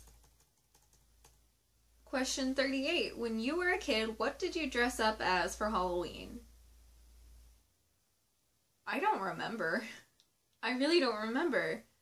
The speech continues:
Uh, question thirty-nine, what is your Chinese astrological sign?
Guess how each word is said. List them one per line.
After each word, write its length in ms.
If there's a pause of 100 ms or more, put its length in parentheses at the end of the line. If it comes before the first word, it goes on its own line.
(2250)
Uh, 380
question 560
thirty-nine, 680
what 240
is 200
your 180
Chinese 640
astrological 840
sign? 560